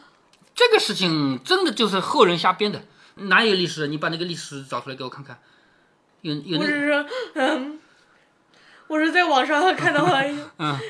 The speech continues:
Speaker 2: 呃，一个资料说
Speaker 1: 瞎编。嗯。
Speaker 2: 花木兰真实情况呀。
Speaker 1: 花木兰的故事是在南北朝的时候，两晋南北朝的时候是一首诗歌，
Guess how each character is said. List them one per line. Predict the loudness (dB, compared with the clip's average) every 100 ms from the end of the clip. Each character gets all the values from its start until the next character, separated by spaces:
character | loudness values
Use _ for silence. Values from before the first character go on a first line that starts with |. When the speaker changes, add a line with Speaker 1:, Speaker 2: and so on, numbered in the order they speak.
| 0
Speaker 2:
呃， | 2
一 | 6
个 | 4
资 | 4
料 | 4 4 4
说 | 2 2 2
Speaker 1:
瞎 |
编。 | 0
嗯。 | -6 0
Speaker 2:
花 | 2
木 | 6
兰 | 6 6
真 | 2 -2
实 | -4
情 | -6 -8
况 | -6 -2 -2
呀。 | -4 -12 -20 -20 -20 -4
Speaker 1:
花 | 8 10
木 | 10
兰 | 8 8
的 | 6
故 | 6 2
事 | 2 2 4 4 2 0
是 | -2 -4
在 | 2 4 6 4 0 -2 -4 -8 -12 4
南 | 6
北 | 8 6
朝 | 6
的 | 2
时 | 2 0
候， | 0 0 0 -6 -12 _
两 | 0 2
晋 | 2 2
南 | 2
北 | 2
朝 | 0
的 | 0
时 | -2
候 | -2 -4
是 | -4 -6
一 |
首 | -4 -2
诗 | -2 -4
歌， | -4 2 2 2